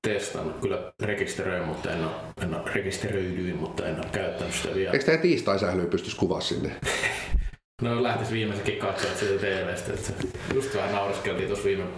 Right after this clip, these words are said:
Speaker 1: viime viikon vuorolla, että tuntuu aina, että kovaa painetaan, mutta se kattoo kentän laidalta, se näyttää siltä, että mitään ei tapahdu, että niinku still-kuvaa kattois, varsinkin jos se, jos se video laitettaisiin. Mut tota,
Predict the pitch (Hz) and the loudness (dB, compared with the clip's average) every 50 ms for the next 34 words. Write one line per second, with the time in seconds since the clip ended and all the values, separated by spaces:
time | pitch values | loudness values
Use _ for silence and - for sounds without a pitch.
0 | - - 120 113 98 90 95 95 95 92 92 90 95 98 95 98 95 95 92 - | -4 -2 -2 -2 0 0 0 0 -2 -2 -2 -2 -2 0 0 0 -2 -2 -2 -2
1 | - - - - - - - - - - - - - - - 170 185 147 123 135 | -2 -4 -4 -4 -4 -2 -2 -2 -2 -2 -4 -6 -6 -4 -2 0 0 2 2 2
2 | 127 131 135 135 127 123 - - 117 - - - - 156 160 - 123 - - 117 | 2 2 2 2 2 0 0 -2 -4 -6 -6 -4 -2 0 2 2 2 2 2 2
3 | 117 117 117 113 110 107 104 104 - - - 123 117 131 - - - 123 127 143 | 2 2 2 0 0 0 -2 -2 -2 -2 -2 0 0 0 0 0 0 0 0 0
4 | 131 110 110 101 95 98 98 98 98 101 - - 113 107 107 104 - 104 104 107 | 0 0 0 0 0 0 0 0 0 0 0 0 0 -2 -2 -2 0 0 0 0
5 | 110 98 104 101 98 - 98 98 113 113 117 117 110 - - 92 90 90 - 98 | 0 -2 -2 -2 -2 -2 -4 -4 -4 -2 -2 -2 0 0 -2 -2 -2 -2 -2 -2
6 | - - 101 - - 92 90 - 120 117 110 113 113 - 131 120 107 101 - 98 | -2 -2 -2 -2 -2 -4 -4 -2 -2 -2 0 -2 -2 -2 0 0 0 0 0 -2
7 | 90 92 87 - 95 92 87 - - - - - - - 107 95 92 95 95 92 | -2 -2 -2 -2 -2 -2 -4 -4 -4 -4 -4 -6 -6 -4 -4 -2 -2 -2 -2 -2
8 | 90 92 - - 98 95 - - - - - 107 - 110 104 - - 110 101 101 | -2 -2 -2 -2 -2 -2 -4 -6 -6 -8 -8 -6 -2 -2 -2 -2 -2 -2 -2 0
9 | 107 104 101 92 90 90 90 92 - - - - 104 - - - - - - - | 0 0 0 -2 0 0 0 -2 -2 -4 -4 -4 -2 -2 -2 -4 -6 -8 -10 -10
10 | - - - - - - - - 110 113 110 - 131 120 131 - - - | -8 -6 -6 -4 -4 -4 -4 -2 -2 -2 0 0 0 0 0 0 -2 -2